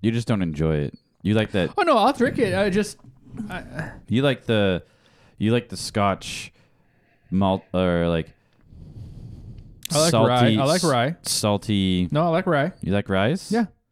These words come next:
Speaker 1: That's a bourbon.
Speaker 2: I don't like, uh,
Speaker 1: The, 'cause rye, rye bourbon.
Speaker 2: but I don't like, uh, normal bourbon, like corn bourbon,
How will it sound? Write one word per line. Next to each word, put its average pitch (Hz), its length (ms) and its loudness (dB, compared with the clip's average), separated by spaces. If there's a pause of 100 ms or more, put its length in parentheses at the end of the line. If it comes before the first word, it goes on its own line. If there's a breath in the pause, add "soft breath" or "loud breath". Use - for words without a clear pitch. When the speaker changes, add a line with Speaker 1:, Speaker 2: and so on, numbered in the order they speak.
(160)
Speaker 1:
That's - 160 -6
a - 100 -4 (260)
bourbon. 90 560 -2 (1800 soft breath)
Speaker 2:
I 156 100 0
don't 170 200 0
like, 147 300 -2
uh, 123 400 0 (120)
Speaker 1:
The, 87 180 -2
'cause 87 180 -6
rye, 90 460 0
rye 87 220 0
bourbon. 92 540 -2
Speaker 2:
but 139 160 0
I 147 60 2
don't 143 120 -4
like, 127 260 -4
uh, 117 160 0
normal 107 320 -2
bourbon, 107 380 -6 (140)
like 107 200 -6
corn 107 280 -6
bourbon, 98 360 -8